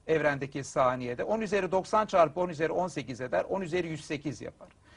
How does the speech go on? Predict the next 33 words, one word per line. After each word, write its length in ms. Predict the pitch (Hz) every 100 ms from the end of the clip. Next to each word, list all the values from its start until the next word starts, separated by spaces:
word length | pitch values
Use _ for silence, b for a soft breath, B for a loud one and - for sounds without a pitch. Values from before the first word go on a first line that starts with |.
| b b b
En 180 | 262 311
yüksek 440 | 262 - 233 220
kimyasal 540 | - 220 214 220 247 214
hızla 280 | 196 175
alsak 440 | 180 170 190 165 156
bunu 160 | 156
on 200 | 190 180
üzeri 280 | 175 170 156
on 200 | - 165
iki, 320 | 139 - 165 - b b _ -
on 140 | 208
üzeri 280 | 175 202 202
yüz 240 | 170 143
yirmi 240 | 180 165 143
yapar. 280 | 90 - - -
Yani 180 | 233 214
evrenin 440 | 208 247 285 226
her 320 | 202 240 294 220
bir 140 | 202
parçacığının 1080 | - 180 185 - 190 147 185 175 151 165 - _ _ _ b b b b b _ _ _ _ _ - _ _
bu 320 | 151 160 294 240
uzaydaki 540 | 196 190 185 175 180
zaman 440 | 143 175 214 247 190
boy-, 220 | 170 143
boyunca 680 | 160 156 147 131 131 120 123 _
kimyasal 640 | - 170 147 196 240 247 185
hızda 480 | 190 165 175 147
hareket 340 | 147 175 196 202
etse 220 | 165 160
yapacağı 340 | 165 185 175
hareket 360 | 156 170 226 240
sayısı 320 | - 160 -
sırf 140 | 185